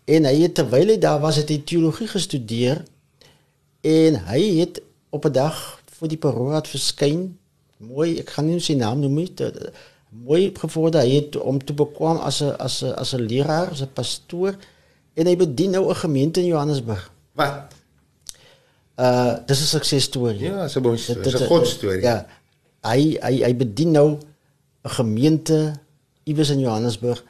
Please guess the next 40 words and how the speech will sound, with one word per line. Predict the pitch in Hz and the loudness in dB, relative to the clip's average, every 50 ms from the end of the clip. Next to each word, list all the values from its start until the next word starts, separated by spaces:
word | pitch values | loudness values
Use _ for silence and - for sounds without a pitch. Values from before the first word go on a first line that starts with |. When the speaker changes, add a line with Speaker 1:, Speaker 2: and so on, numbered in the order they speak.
| _ _ _ _ _ _ _ _ _ | _ _ _ _ _ _ _ _ _
Speaker 1:
suksesvol | - - 123 - - - 156 156 151 - - 151 - | -8 -6 -4 -2 0 0 0 0 0 0 0 -2 -2
aangegaan | - 143 135 131 131 117 131 135 | 0 -2 -4 -4 -6 -6 -6 -4
met | 131 127 120 | -4 -4 -4
sy | - 131 | -4 -4
lewe. | 113 101 98 110 113 110 107 110 104 95 - _ _ _ - | -4 -4 -2 -2 -2 0 -2 -4 -6 -6 -10 _ _ _ -10
Speaker 2:
Wow. | 104 104 95 92 90 | -8 -6 -4 -2 -2
Speaker 1:
Hy | - - | -4 0
kon | - 143 139 | 0 2 2
homself | 135 131 - - - - 196 196 202 196 | 2 2 2 0 2 2 4 4 4 4
vergewe, | 196 180 143 - - 151 147 | 2 2 0 0 0 0 2
want | 135 135 131 | 2 2 2
die | 135 135 | 0 0
eerste | - 185 - 175 | -2 -2 0 0
ding | 190 180 | 0 0
wat | 170 156 147 | 0 0 0
hy | 156 | 0
moes | 156 151 147 139 | 0 0 0 -2
Speaker 2:
Dis | - - | -2 -4
Speaker 1:
gedoen | - 123 110 110 127 123 | -6 -6 -4 -4 0 2
Speaker 2:
baie | 110 120 117 120 123 | 2 4 4 4 4
Speaker 1:
het, | 120 | 4
is | 120 | 4
Speaker 2:
belangrik. | 110 101 95 98 92 92 92 | 4 4 2 2 2 2 2
Speaker 1:
om, | 139 135 135 135 120 | 2 2 2 2 0
Speaker 2:
Dis | 117 131 135 | 0 0 0
Speaker 1:
is | 139 143 | 2 2
om | 139 139 | 2 2
te | 110 | 2
Speaker 2:
baie | 120 123 | 0 0
Speaker 1:
sê, | 127 127 147 | 2 4 4
"Ek | 147 147 | 4 4
Speaker 2:
belangrik. | 147 - - | 4 2 0
Speaker 1:
moet | 147 135 | -2 -2
myself | 139 135 127 - - 151 151 139 | 0 0 0 2 2 2 2 0
vergewe." | 135 131 - - - 151 156 156 156 180 180 180 - - - - - - - - | 0 -4 -6 -6 -2 0 2 4 4 2 2 0 -4 -14 -16 -16 -18 -18 -8 -2
Hy, | 131 151 131 113 | 0 0 2 2
hy, | 117 123 - - | 2 0 0 -2
hy | - 120 156 160 - | 0 2 2 2 0
kon | - - 208 208 | 0 2 2 2
sy, | 190 - - 202 190 190 185 185 | 2 2 2 2 2 2 2 -2